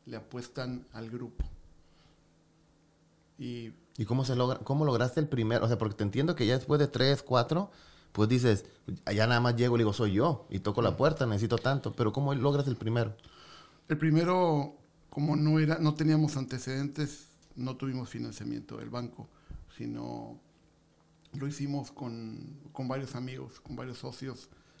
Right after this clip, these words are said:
Speaker 1: amigos, pero amigos de familia.
Speaker 2: Ok.
Speaker 1: No se puede invitar a cualquiera que quiera, Cosmopolitan no está abierto para, para cualquiera que quiera invertir en, en la empresa.
Speaker 2: Ok,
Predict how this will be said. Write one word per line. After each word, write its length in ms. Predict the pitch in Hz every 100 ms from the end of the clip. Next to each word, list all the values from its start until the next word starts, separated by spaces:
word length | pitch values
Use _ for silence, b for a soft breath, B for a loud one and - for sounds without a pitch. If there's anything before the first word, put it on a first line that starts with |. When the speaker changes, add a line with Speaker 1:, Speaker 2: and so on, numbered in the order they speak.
| b
Speaker 1:
amigos, 420 | 110 123 143 165 -
pero 140 | 127
amigos 320 | 127 139 151
de 80 | 120
familia. 460 | 107 120 139 - - _ _ _ _ - 90
Speaker 2:
Ok. 140 | 80 82 78 -
Speaker 1:
No 120 | 123
se 120 | -
puede 160 | 135 147
invitar 300 | 139 - 127
a 80 |
cualquiera 680 | 135 120 123 135 151 131 113 107 107
que 140 | 120
quiera, 440 | - 135 123 117 104 - _ b b b _ - - -
Cosmopolitan 520 | - 147 143 156 165 160
no 60 |
está 180 | 151 147
abierto 480 | 147 143 139 - -
para, 340 | 123 120 117 113 _
para 180 | 135 143
cualquiera 440 | 123 - 139 135
que 60 | 139
quiera 180 | - 139
invertir 420 | - - - 139
en, 240 | 131 127 147
en 140 | 143
la 60 | 147
empresa. 460 | 147 131 110 - - _ -
Speaker 2:
Ok, 220 | 85 -